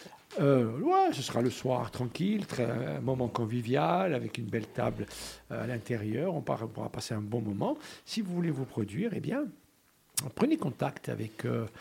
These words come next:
Frequenza Nostra, donc sur Facebook, vous pouvez y aller. Euh, vous nous laissez votre, euh, numéro de téléphone en, en privé et on commencera à faire une petite, euh, programmation,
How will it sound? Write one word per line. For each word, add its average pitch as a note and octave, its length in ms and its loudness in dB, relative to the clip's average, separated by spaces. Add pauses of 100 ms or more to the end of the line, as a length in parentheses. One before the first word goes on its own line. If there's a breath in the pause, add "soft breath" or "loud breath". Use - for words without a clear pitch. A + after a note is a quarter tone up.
(400 loud breath)
Frequenza D3 480 0
Nostra, D3 420 -4
donc - 280 -6
sur - 200 -6
Facebook, A2 420 -6 (120)
vous B2+ 80 -2
pouvez B2 300 -4
y - 100 -2
aller. F#3+ 240 -6 (400 loud breath)
Euh, B2 240 -2
vous C3 100 -2
nous B2+ 120 0
laissez A#2+ 320 -2
votre, A2+ 360 -4
euh, A2+ 300 -2
numéro A#2 320 -4
de A2 60 -6
téléphone A#2 500 -4
en, A2+ 200 -4
en B2+ 140 -2
privé D3 600 -2
et G3 60 2
on E3 140 2
commencera - 540 -4
à F3+ 40 -4
faire E3+ 180 -4
une C3 160 -2
petite, - 480 -4
euh, B2 80 2 (340 loud breath)
programmation, C#3+ 800 4